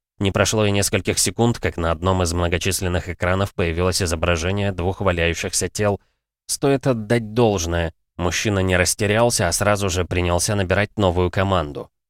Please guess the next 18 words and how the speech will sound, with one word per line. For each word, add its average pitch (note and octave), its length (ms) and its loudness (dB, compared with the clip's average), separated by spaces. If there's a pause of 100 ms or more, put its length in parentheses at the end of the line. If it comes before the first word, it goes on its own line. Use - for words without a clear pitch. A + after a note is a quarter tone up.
(140)
Промелькнула A2+ 560 2
какая-то A2+ 440 0
зелёная G#2+ 420 2
полоска, G#2 460 0
сменившись F2 600 -2
на E2+ 120 0
красную F#2 500 0
табличку. G2+ 600 -4 (400)
Что - 200 -4
бы B2 100 4
это A#2 200 2
ни A2+ 100 4
означало, G#2+ 640 2 (120)
у A2 80 -4
системного C3 580 2
администратора A2 760 2
не G#2+ 160 0
получилось. G2 720 -2